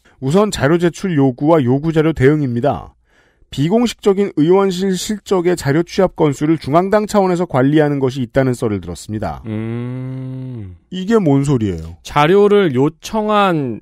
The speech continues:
Speaker 2: 건수가 의원 실적으로 중앙당에서 관리를 한다.
Speaker 1: 이 문장으로만 들으면은 무식하기 그지없는데요. 그냥 종이를 쌓아놓고 두께로 평가하겠다.
Speaker 2: 그렇죠.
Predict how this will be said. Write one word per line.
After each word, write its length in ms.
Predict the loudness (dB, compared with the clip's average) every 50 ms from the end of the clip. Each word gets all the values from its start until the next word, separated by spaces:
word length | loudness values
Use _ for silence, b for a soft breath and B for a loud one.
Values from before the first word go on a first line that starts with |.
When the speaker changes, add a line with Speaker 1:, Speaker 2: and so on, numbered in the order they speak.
| -16 _
Speaker 2:
건수가 1040 | -4 -2 -2 -2 -2 -4 -6 -8 -8 -4 -2 -2 0 -2 -2 -2 0 2 2 2 0 0
의원 480 | -2 -2 0 2 2 2 0 0 -2
실적으로 880 | -4 -6 -6 -6 -6 -6 -6 -4 -2 -2 -2 -2 -2 -2 0 2 2 0
중앙당에서 1120 | 0 -2 -6 -4 -4 -2 -2 -2 -2 -2 0 0 0 0 0 -2 -2 -2 -2 -2 -2 -4
관리를 560 | -4 -2 -4 -2 -2 0 -2 -2 0 0 -2
한다. 340 | -2 -2 -4 -4 -6 -6 -8 _ b b b b b b
Speaker 1:
이 120 | -4 -2
문장으로만 640 | 0 0 -2 0 2 2 4 4 4 4 2 2 2
들으면은 400 | 2 2 2 2 2 0 0 -2
무식하기 480 | -2 -4 -4 -4 -6 -4 -4 -4 -4 -4
그지없는데요. 720 | -6 -4 -4 0 2 2 2 2 0 -4 -2 -2 -2 -2
그냥 360 | 0 0 0 2 2 0 -2 -6 b b b b b
종이를 400 | b -2 0 0 0 2 0 0
쌓아놓고 460 | 0 2 0 0 2 0 -2 -4 -6 -10
두께로 340 | -10 -10 0 2 2 2
평가하겠다. 840 | 2 -2 -6 -2 0 0 2 2 0 -2 -2 -2 -2 -2 -6 -10 -16 _ _ _
Speaker 2:
그렇죠. 480 | -2 -2 -2 -2 -2 -2 -2 -2 -4